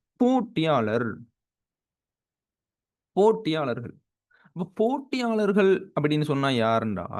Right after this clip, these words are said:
தெளிவா விளங்கிக் கொள்ளணும். வணிகம் முன்வைக்கின்ற பொருட்கள் சேவைகளுக்கு சமமான உற்பத்தி. சரி, வணிகம் முன்வைக்கின்ற பொருட்கள் சேவைகளுக்கு சமமான உற்பத்திகளை முன்வைக்கிற வணிகங்களை தான் நாங்க என்னன்னு சொல்லுவோம்டா?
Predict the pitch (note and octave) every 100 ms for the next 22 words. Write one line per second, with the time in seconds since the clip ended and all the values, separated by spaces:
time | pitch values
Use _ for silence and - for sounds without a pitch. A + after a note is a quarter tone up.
0 | C#3 D3 C#3 D3 A2+ A#2 G#2+ G#2 F#2 F#2
1 | F2+ G2+ C#3+ - - - A#2+ A#2+ D3 A3+
2 | B3 B3+ A#3+ A#3 F#3+ F#3 F#3+ F#3 F#3 F#3
3 | F3+ F3 F3+ - D3 D#3+ D#3 F#3+ F#3 E3+
4 | - E3 D#3 D#3 D3+ D3+ C3+ B2 - G#3+
5 | - - F3 F3 F#4+ F#4 A#3+ G#3+ E3 G3+
6 | G3 F3+ C3 - - - _ _ _ _
7 | _ _ _ _ _ _ - G3+ A3+ -
8 | _ _ _ - A2 C#3+ D#3+ E3 F#3 -
9 | B2+ C3 D3 D3+ D3+ D#3 D3+ C#3 C3 D3
10 | D3+ C#3+ C#3+ C3+ C3 C3 A2+ A2+ A#3 -
11 | D3 G3+ G3+ G3+ G3 - D3+ D3 A#3+ A#3+
12 | A#3 A3+ G3+ F#3+ F3 D#3+ D#3+ D3+ C#3 C#3+
13 | D3 C3 A#2 B2 A#2 A#2 A2+ A2 A2 A2
14 | G2+ G2 G2 G2